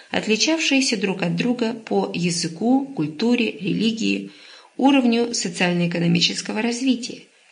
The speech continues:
Для данного региона были характерны феодальная раздробленность, наличие многочисленных мелких государственных объединений.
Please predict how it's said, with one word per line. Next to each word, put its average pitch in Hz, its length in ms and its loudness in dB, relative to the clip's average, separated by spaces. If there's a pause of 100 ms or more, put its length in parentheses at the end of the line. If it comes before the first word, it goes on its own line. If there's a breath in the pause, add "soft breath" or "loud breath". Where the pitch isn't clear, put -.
(360 soft breath)
Для 180 200 2
данного 175 400 4
региона 190 640 2 (420 loud breath)
были 294 260 8
характерны 175 840 -2
феодальная 226 840 2
раздробленность, 208 840 -2 (360 loud breath)
наличие 254 640 4
многочисленных 214 1040 0
мелких 240 600 2 (280 loud breath)
государственных 190 840 -2 (220)
объединений. 175 920 -4